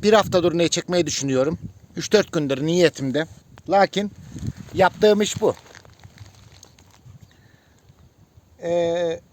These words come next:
on dört on beş ağacım var zannediyordum. Yirmi yedi tane ağaç varmış badem ağacı. Hala badem düşürmekte meşgulüm. Bademlerimiz.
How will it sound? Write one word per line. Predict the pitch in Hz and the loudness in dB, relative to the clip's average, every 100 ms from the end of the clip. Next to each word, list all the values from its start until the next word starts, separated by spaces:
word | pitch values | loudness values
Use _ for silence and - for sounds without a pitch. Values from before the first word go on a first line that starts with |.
| - - | -20 -4
on | 196 185 | 0 2
dört | 190 185 | 2 2
on | 196 | 2
beş | 190 185 | 2 4
ağacım | 175 160 170 | 6 4 2
var | 170 147 | 2 2
zannediyordum. | 143 135 123 127 131 175 190 | 0 -4 -4 -4 -4 -6 -12
Yirmi | 143 151 160 | -10 -8 -6
yedi | 156 160 | -8 -8
tane | 160 147 | -8 -6
ağaç | 147 131 143 | -6 -8 -6
varmış | 123 104 - | -6 -6 -8
badem | 117 117 120 113 | -4 -4 -4 -6
ağacı. | 110 107 143 - _ - | -8 -10 -18 -20 _ -6
Hala | 160 160 147 160 | 0 2 2 0
badem | 151 139 147 | 0 0 -2
düşürmekte | 135 - 143 131 - | -4 -8 -8 -8 -6
meşgulüm. | 123 110 - 120 135 - - - - - - - - - - - - - - - - - - - - | -6 -6 -8 -10 -10 -12 -16 -18 -18 -18 -20 -20 -16 -8 -8 -8 -10 -12 -14 -18 -20 -20 -20 -10 0
Bademlerimiz. | 131 131 131 123 120 139 160 - | 2 2 0 -2 -4 -6 -10 -14